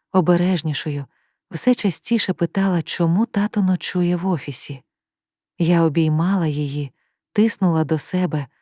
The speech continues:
мов хотіла затулити весь біль, який насувався на нас своєю спиною. Я пішла до мами. Вперше за довгий час не як донька, а як жінка,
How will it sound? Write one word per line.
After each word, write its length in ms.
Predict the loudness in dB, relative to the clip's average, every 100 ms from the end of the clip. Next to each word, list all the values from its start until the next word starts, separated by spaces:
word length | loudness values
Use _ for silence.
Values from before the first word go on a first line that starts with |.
| _ _ _
мов 240 | 4 4
хотіла 520 | 2 -2 0 0 2 2
затулити 580 | 0 0 0 0 -2
весь 300 | 0 0 -2
біль, 340 | -2 0 0 -2 _ _ _
який 360 | 0 2 2 2
насувався 720 | 2 0 -2 0 -2 -2 -2
на 160 | 0 0
нас 380 | 0 -2 -6 -14
своєю 540 | -10 0 2 2 0 -2
спиною. 600 | -6 -4 -2 -4 -8 -12 _ _ _
Я 180 | 2 2
пішла 420 | 0 -2 0 0
до 160 | 2 0
мами. 400 | 0 -2 -6 -10 _ _ _ _ _
Вперше 540 | -20 0 2 2 0 0
за 140 | 0
довгий 400 | 2 2 0 -4
час 440 | -2 -2 -2 -6 -16 _
не 160 | 2 4
як 220 | 2 0
донька, 520 | 0 0 0 -4 -10 -12 _
а 100 | 0
як 260 | 2 0
жінка, 540 | -2 0 0 0 -4